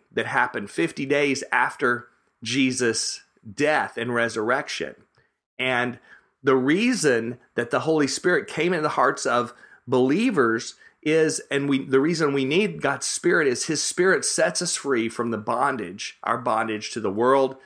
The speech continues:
to the powers of hell, to our own flesh and our own sinful nature.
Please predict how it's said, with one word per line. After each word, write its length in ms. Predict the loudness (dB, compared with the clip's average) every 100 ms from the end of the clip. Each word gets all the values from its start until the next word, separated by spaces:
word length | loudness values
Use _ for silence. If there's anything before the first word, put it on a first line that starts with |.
| -20 _ -6
to 440 | 0 2 2 0 -6 -12 -10
the 80 |
powers 420 | -2 2 2 2 -2
of 140 | -6
hell, 500 | 0 2 2 0 -4 -16 _
to 120 | -2
our 160 | 0 2
own 200 | 0 -2
flesh 560 | -2 0 2 0 -4 -6
and 80 | -4
our 140 | -2
own 140 | -2 -2
sinful 420 | -2 -2 -4 -4
nature. 520 | -4 -4 -2 -2